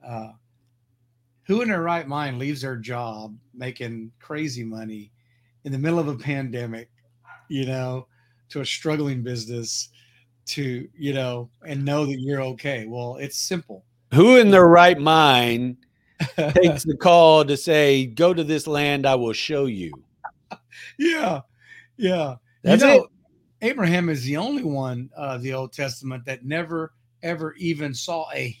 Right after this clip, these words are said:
Speaker 1: hint of what God promised him.
Speaker 2: Nope.
Speaker 1: He didn't, he didn't see any of it.
Speaker 2: Nope.
Speaker 1: You wanna talk about faith, man. That's why even in the New Testament, Jesus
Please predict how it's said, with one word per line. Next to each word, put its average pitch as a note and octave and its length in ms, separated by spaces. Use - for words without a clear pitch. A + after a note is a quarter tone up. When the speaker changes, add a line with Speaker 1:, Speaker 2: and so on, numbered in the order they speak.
Speaker 1:
hint G#3 480
of C#3+ 160
what C#3 240
God C#3+ 280
promised C3+ 460
him. G#2+ 160
Speaker 2:
Nope. C3 200
Speaker 1:
He G#3+ 80
didn't, A3 260
he A3+ 120
didn't A3 160
see C4 300
any D#4 200
of D#3+ 180
it. A2+ 140
Speaker 2:
Nope. C3+ 320
Speaker 1:
You B3 140
wanna - 300
talk F#3 220
about C#3 340
faith, G3+ 500
man. D3 320
That's A3+ 180
why C4 240
even C4 360
in G3 100
the E3+ 80
New D4 200
Testament, D3 640
Jesus F3+ 600